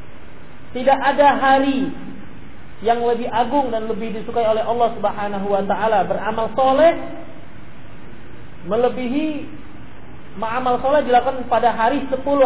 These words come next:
hari di bulan Dzulhijjah." Sahabat bertanya, "Qalu ya Rasulullah, wala, walal jihad?" Bahkan jihad Rasulullah, walal jihad, bahkan jihad. "Illa rajulan, illa rajulan zahaba bi nafsihi wa malihi wa lam yarji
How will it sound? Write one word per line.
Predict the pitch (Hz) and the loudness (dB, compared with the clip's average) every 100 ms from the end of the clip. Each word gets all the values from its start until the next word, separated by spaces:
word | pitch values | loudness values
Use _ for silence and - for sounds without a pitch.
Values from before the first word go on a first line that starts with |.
| 254 | 4
hari | 247 247 208 - - | 0 0 -6 -8 -8
di | 185 | -8
bulan | 202 220 202 | -2 -2 0
Dzulhijjah." | 190 190 196 131 - - - - - - - - - - - - - | -2 -4 -4 -6 -6 -10 -10 -10 -10 -10 -10 -10 -10 -10 -10 -10 -2
Sahabat | 175 240 233 | 0 0 0
bertanya, | 240 226 | 0 0
"Qalu | 226 320 302 254 | 4 6 6 6
ya | 277 277 | 6 6
Rasulullah, | 247 247 254 254 | 4 4 4 6
wala, | 294 269 220 | 6 4 4
walal | 262 277 277 | 4 4 2
jihad?" | 269 277 277 - - - - - - - | 4 6 6 2 -8 -8 -10 -10 -8 0
Bahkan | 220 294 277 277 | 2 2 2 4
jihad | 285 | 6
Rasulullah, | 277 285 285 285 285 277 - | 4 2 4 6 4 2 0
walal | 190 330 330 | 6 6 6
jihad, | 254 220 - 196 | 4 4 4 -2
bahkan | 302 320 | 0 0
jihad. | 285 214 156 - - - - - - | 2 2 2 -4 -8 -10 -10 -10 -4
"Illa | 320 349 311 269 247 240 | 2 4 6 6 8 8
rajulan, | 311 311 269 220 185 151 139 - - - - - - | 8 6 4 4 4 0 -6 -8 -8 -10 -10 -8 -6
illa | 285 302 269 254 240 | -2 0 4 6 8
rajulan | 277 320 269 240 208 | 6 6 6 2 4
zahaba | 277 269 262 240 233 | 4 6 4 6 4
bi | 233 | 4
nafsihi | 240 294 294 269 247 226 214 202 202 | 0 0 -2 -8 -6 -6 -8 -6 -2
wa | 220 240 | 4 6
malihi | 254 226 233 277 254 233 214 | 4 0 0 -2 -4 -2 2
wa | 226 | 4
lam | 269 262 226 | 6 4 4
yarji | 285 339 233 262 - | 6 6 4 -6 -8